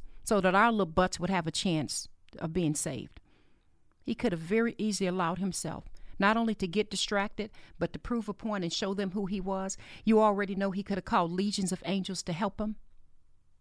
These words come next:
He could have just in a blink of an eye wiped their little butts out.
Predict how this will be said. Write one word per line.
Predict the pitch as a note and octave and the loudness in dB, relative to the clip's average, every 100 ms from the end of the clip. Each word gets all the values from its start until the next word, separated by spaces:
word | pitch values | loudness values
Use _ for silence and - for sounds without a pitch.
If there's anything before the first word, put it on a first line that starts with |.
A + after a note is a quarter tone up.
| - _ _ _ _ _ _ _ _ _ _ _ | -20 _ _ _ _ _ _ _ _ _ _ _
He | _ C4 | _ 0
could | B3 A#3 | 4 2
have | G#3 | 2
just | F#3+ G#3+ - | 2 0 2
in | F#3 | 0
a | |
blink | E3+ G3 G#3 | 0 0 0
of | G#3 F3+ | 0 0
an | F#3+ | -2
eye | F#3+ | -2
wiped | F3 E3+ G3+ - | -2 -2 -4 -4
their | F#3+ | -4
little | F#3+ | -4
butts | F3+ F#3+ G3 | -4 -6 -4
out. | G#3 - | -8 -8